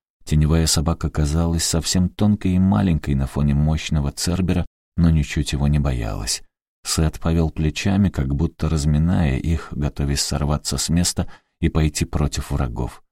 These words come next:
Неважно, люди это, боги, чудовище или Кронос. Рядом с другом и Гадес ощущал себя спокойнее.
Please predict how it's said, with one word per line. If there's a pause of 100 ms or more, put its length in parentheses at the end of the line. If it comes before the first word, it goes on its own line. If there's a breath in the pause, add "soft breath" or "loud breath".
(260)
Неважно,
люди
это,
боги, (300)
чудовище
или
Кронос. (480)
Рядом
с
другом
и
Гадес
ощущал
себя
спокойнее.